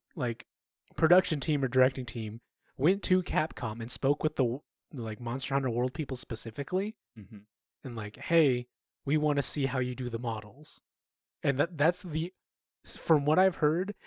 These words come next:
Speaker 1: that's the only contact they've had with the Monster Hunter team is, "Show us your models."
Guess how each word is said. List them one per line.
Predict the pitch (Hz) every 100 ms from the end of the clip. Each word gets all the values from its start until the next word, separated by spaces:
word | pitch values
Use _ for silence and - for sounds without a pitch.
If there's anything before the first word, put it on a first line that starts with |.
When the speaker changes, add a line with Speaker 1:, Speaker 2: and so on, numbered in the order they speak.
| -
Speaker 1:
that's | 147 160 -
the | 185
only | 180 135 139
contact | - 127 123 135 -
they've | 123 123
had | 123 110
with | 113
the | 117
Monster | 110 107 113
Hunter | 104 110
team | - 101 110
is, | 143 - _ _ -
"Show | - 147 185
us | -
your | 180
models." | 135 113 107 131 151 -